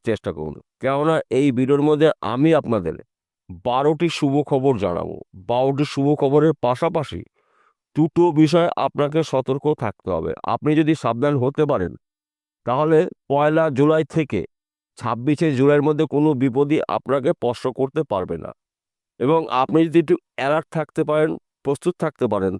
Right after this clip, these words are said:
তাহলে পয়লা জুলাই থেকে ছাব্বিশে জুলাইয়ের মধ্যে আপনি যা উন্নতি করবেন চোখে পড়ার মতন, অর্থাৎ উন্নতি করার ক্ষেত্রে সর্বদাই আপনি এক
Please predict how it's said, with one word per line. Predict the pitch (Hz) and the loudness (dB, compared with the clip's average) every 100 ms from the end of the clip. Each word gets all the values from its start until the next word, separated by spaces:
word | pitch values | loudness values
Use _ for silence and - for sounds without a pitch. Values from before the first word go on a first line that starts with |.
| - | -6
তাহলে | 123 151 123 - _ _ _ _ _ _ _ _ _ _ _ _ | -4 0 0 -2 _ _ _ _ _ _ _ _ _ _ _ _
পয়লা | 131 147 160 170 131 | -4 0 0 2 4
জুলাই | 151 165 - | 4 2 0
থেকে | 160 110 92 - _ _ _ _ _ _ | -4 -4 -6 -8 _ _ _ _ _ _
ছাব্বিশে | 127 123 123 156 165 139 | -8 -6 -2 0 2 4
জুলাইয়ের | 147 156 151 | 4 4 2
মধ্যে | 151 170 - 113 | 2 0 0 -4
আপনি | 127 143 156 | -2 -2 2
যা | 170 170 | 2 2
উন্নতি | 135 143 147 160 170 | 0 4 4 2 -2
করবেন | 175 151 104 95 - _ _ _ _ _ | -2 0 0 -2 -6 _ _ _ _ _
চোখে | 170 165 175 170 | -2 0 2 2
পড়ার | 139 131 113 | 2 2 2
মতন, | 98 92 92 - 123 | 0 -2 -6 -2 -2
অর্থাৎ | 147 185 143 - _ - | -2 -2 -2 -2 _ -2
উন্নতি | 139 156 165 160 170 - | 2 4 2 2 0 0
করার | 127 147 160 | 0 2 0
ক্ষেত্রে | - 156 - 90 - _ _ _ _ | -2 -4 -6 -10 -12 _ _ _ _
সর্বদাই | - - - 143 151 156 160 165 165 - | -12 -8 -2 -2 0 0 0 0 -2 -4
আপনি | 147 147 165 - 117 | 0 0 0 -2 -4
এক | 131 | -4